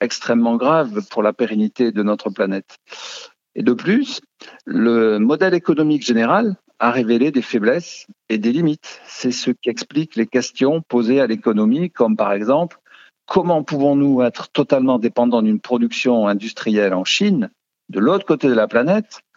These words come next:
au point de subir un blocage complet ? Euh, alors bien sûr, poser la question revient à porter une accusation. Et le, le sujet qui s'est invité tout seul dans le débat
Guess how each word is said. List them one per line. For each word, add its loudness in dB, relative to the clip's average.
au 0
point 2
de 2
subir -2
un 2
blocage 0
complet ? 0
Euh, -2
alors 2
bien 0
sûr, -2
poser 0
la 2
question -2
revient 0
à 2
porter -2
une 0
accusation. -2
Et 2
le, 0
le 0
sujet 0
qui -6
s'est 0
invité 0
tout -6
seul 0
dans 2
le 2
débat 0